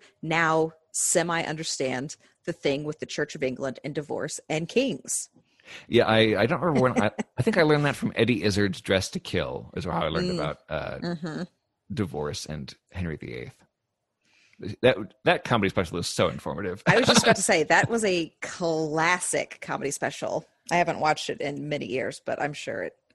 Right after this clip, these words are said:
Speaker 1: it's
Speaker 2: My
Speaker 1: still good.
Speaker 2: my brother had a copy of it on V H S that he'd gotten somewhere, and we watched it, I must, probably, uh, twenty times. It was, we loved it so much. It was just like, we just put it on the background as we do dishes.
Speaker 1: Yeah.
Speaker 2: It was great.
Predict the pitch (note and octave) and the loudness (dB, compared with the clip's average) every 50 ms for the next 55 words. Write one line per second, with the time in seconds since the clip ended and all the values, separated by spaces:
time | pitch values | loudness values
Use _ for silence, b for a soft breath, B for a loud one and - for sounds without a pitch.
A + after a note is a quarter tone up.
0 | _ _ _ _ _ _ _ _ - A#2+ A2+ G#2 G2 A#2 - - - F#2 - - | _ _ _ _ _ _ _ _ 0 2 2 2 0 -2 -6 -6 -8 -8 -8 -10
1 | - _ _ - A2+ A2+ G#2 F#2 - A2+ C3+ D3 E3+ D#3 D3+ C#3+ A#2 - _ _ | -14 _ _ -2 0 0 0 2 2 2 4 4 2 2 0 -2 -2 -4 _ _
2 | - - F#2+ - - A2+ B2 C3+ - D3 C#3 C#3 C3+ - - G2 G2 F#2+ F#2+ E2+ | -4 -4 -4 -2 0 0 0 2 0 0 0 0 0 0 0 0 0 0 0 0
3 | - A#2+ B2 B2+ A#2+ A2 G2 - G#2+ G#2 G#2+ A2 - G2+ F#2 F#2+ F2+ E2 D#2 C#2+ | 0 0 2 2 2 2 2 2 2 2 2 2 0 -2 -2 -2 0 -2 -2 -2
4 | C2+ D2 - - E2+ D#2+ D#2+ D#2+ D#2+ D#2 D#2 D#2 - - F2 F2 E2+ - - G2+ | -4 -6 -6 -4 -4 -4 -4 -4 -4 -4 -4 -6 -4 -4 -4 -4 -6 -6 -6 -6
5 | G2 G2+ A2+ A#2 A#2 A#2+ A#2+ A#2+ - - - G#2 G2+ G2+ G2+ G2 G2 F#2 - - | -4 -2 0 0 0 0 0 -2 -2 -6 -8 -2 2 4 4 4 4 0 -2 -2
6 | G2+ E2+ - _ - F2 F#2+ G2 F2 F2+ - - _ _ _ _ _ _ _ _ | -4 -4 -4 _ -2 -2 0 0 -2 -4 -6 -8 _ _ _ _ _ _ _ _
7 | - - C#3+ C3+ C3+ A2+ - - - - - - - - C#3 B2+ A#2 A2 - F#2 | -10 -6 -2 0 2 2 2 0 -4 -14 -10 -6 -2 0 0 0 0 0 0 0
8 | F2 D#2 E2 D#2+ D#2 F2 - - - F2 F2 F2 E2+ G2+ - - - _ _ _ | 0 -2 -2 -4 -8 -10 -10 -10 -8 -6 -4 -4 -4 -6 -8 -12 -16 _ _ _
9 | F#2+ A2 A#2 A#2 A#2 A2 G#2+ G#2 F#2+ F2 - - - - - - E2+ D#2 D2+ C#2+ | -4 0 2 4 4 4 6 4 4 2 0 -2 -8 -6 -4 -2 -2 -2 -4 -6
10 | C2 - - F2 F2+ F#2 A2 G#2+ - G2 F#2 - - F#2+ D3 D3 - - G3+ F3 | -8 -8 -6 -4 -4 -4 -4 -2 -2 -2 -2 -2 -4 -6 -6 -4 0 2 4 4
11 | D#3+ D#3 D#3 D3 B2+ A2 G#2+ G#2 G#2 - G2 E2+ E2 E2 F#2+ F#2 F#2 F2+ E2 G#2 | 4 4 2 2 2 4 2 2 2 0 -2 -2 -2 -2 -4 -4 -4 -4 -2 -2
12 | G2+ D#2 D2+ D2 D2 D#2 C2 - - - - b b b b - D#3+ C3+ - - | -2 -2 -4 -8 -8 -10 -10 -12 -14 -18 -20 b b b b -8 -8 -6 -4 -4
13 | F2 F2 E2 - - - E2 D#2 C2 - - | -4 -6 -6 -8 -8 -4 -4 -4 -4 -6 -10